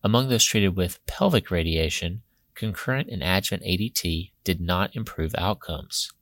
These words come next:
In fact, distant metastasis risk was lower with neoadjuvant A D T in the setting of pelvic radiation. The important takeaways are that the duration of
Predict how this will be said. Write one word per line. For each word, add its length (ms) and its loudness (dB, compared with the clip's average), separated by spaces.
In 100 -2
fact, 480 0
distant 360 2
metastasis 920 0
risk 440 -2
was 240 -4
lower 580 0
with 160 -4
neoadjuvant 680 2
A 120 0
D 160 -2
T 460 0
in 100 2
the 80 2
setting 360 4
of 120 -6
pelvic 360 -2
radiation. 640 2
The 140 4
important 460 0
takeaways 680 0
are 100 0
that 160 -2
the 80 -2
duration 760 -2
of 140 -8